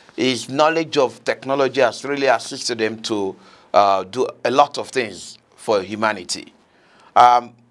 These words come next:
we're gonna be discussing in detail. Uh, it's good to hear from us, his mouth. Uh, so he's going to be discussing about this when we go to the other, the second part of this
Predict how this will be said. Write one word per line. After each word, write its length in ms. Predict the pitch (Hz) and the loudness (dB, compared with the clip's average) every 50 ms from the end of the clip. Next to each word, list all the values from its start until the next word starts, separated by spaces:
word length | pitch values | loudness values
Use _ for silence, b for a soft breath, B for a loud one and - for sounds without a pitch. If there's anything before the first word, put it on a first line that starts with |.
| _ - | _ -2
we're 160 | 165 180 196 | -2 0 4
gonna 200 | 170 254 247 220 | 4 4 4 4
be 140 | 175 151 143 | 2 -2 -6
discussing 520 | 135 131 - - - 147 139 - 156 127 | -8 -10 -6 0 0 0 0 0 -8 -8
in 120 | 120 107 95 | -8 -8 -8
detail. 580 | 92 120 120 117 - 120 110 107 104 104 101 b b b b b b b b b _ | -8 -8 -8 -8 -4 -2 -2 -2 -2 -4 -6 b b b b b b b b b _
Uh, 600 | - - 110 107 107 104 104 98 110 107 107 104 80 | 2 4 4 6 6 6 4 4 4 4 2 2 0
it's 240 | 98 135 123 113 110 | -2 -4 -6 -10 -8
good 260 | 120 170 180 175 175 | -2 -2 -2 -2 -2
to 100 | 151 143 | -4 -6
hear 240 | 123 131 139 139 139 | -2 0 0 0 0
from 260 | 139 - 127 117 117 | 0 -2 -2 -2 0
us, 180 | 113 131 - - | -2 -4 -4 -4
his 200 | 120 113 113 - | -10 -10 -6 0
mouth. 340 | 120 117 120 143 123 - - b b b b b - | 2 2 2 2 0 -4 -14 b b b b b -2
Uh, 80 | - 107 | -2 -2
so 200 | - - 143 131 | -2 -2 -2 -2
he's 160 | 127 113 104 | -2 -4 -4
going 180 | 110 156 156 151 | -2 -2 -2 -2
to 100 | 151 131 117 | -4 -4 -4
be 80 | 113 | -4
discussing 460 | 110 104 - - 127 131 123 - 127 | -4 -4 -6 0 0 -2 0 0 -4
about 420 | 123 113 107 117 117 113 113 - - b b b b b b - | -4 0 4 4 4 2 0 -6 -20 b b b b b b -8
this 400 | 107 113 110 123 160 - - - | -2 0 0 0 0 -4 -6 2
when 240 | 127 156 196 240 | 2 2 2 2
we 140 | 226 214 185 | 0 -2 -4
go 180 | 151 143 180 180 | 0 2 2 2
to 160 | 180 - 165 | 2 -2 -6
the 180 | 143 135 - - | -4 -4 -4 0
other, 340 | 147 165 160 151 135 - 143 | 2 2 2 0 -4 -12 -12
the 140 | 131 127 131 | -10 -10 -10
second 440 | - - 220 214 - 214 - 156 - | -6 -4 -6 -4 -2 -2 -4 -2 0
part 280 | 160 147 151 147 - - - | 2 2 2 2 -2 -4 -4
of 160 | 139 107 104 | -4 -4 -4
this 280 | 131 139 131 135 - | -10 -10 -10 -10 -16